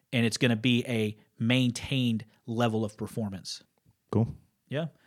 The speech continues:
Speaker 1: I think one of the big things we see in big business now is we see, like, a, you hear the hatchet boss comes in. He comes in and cuts it 'cause he's gonna hit this financial number that he has to hit,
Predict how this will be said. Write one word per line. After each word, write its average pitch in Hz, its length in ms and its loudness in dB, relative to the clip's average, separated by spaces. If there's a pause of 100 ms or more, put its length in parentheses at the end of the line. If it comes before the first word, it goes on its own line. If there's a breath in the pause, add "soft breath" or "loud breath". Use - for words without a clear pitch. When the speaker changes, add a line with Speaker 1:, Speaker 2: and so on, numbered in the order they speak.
(140 soft breath)
Speaker 1:
I 147 100 6
think 226 220 2
one 214 140 6
of 208 60 6
the 190 60 6
big 180 180 4
things 180 180 0
we 175 80 4
see 185 140 2
in 156 80 2
big 147 180 2
business 151 300 0
now 131 260 4
is 120 240 0 (480 soft breath)
we 131 120 4
see, 151 200 2
like, 131 140 2
a, 123 200 2
you 123 140 2
hear 156 160 4
the 123 100 2
hatchet 117 500 2
boss 117 240 2
comes 120 260 0
in. 123 220 2
He 127 120 0
comes 123 240 4
in 127 60 4
and 110 160 -2
cuts 139 260 2
it 127 100 -4
'cause 117 100 0
he's 113 100 0
gonna 117 140 0
hit 127 100 0
this 117 140 -2
financial 120 460 2
number 117 280 2
that 120 80 0
he 120 100 2
has 117 140 0
to 127 60 -4
hit, 131 220 0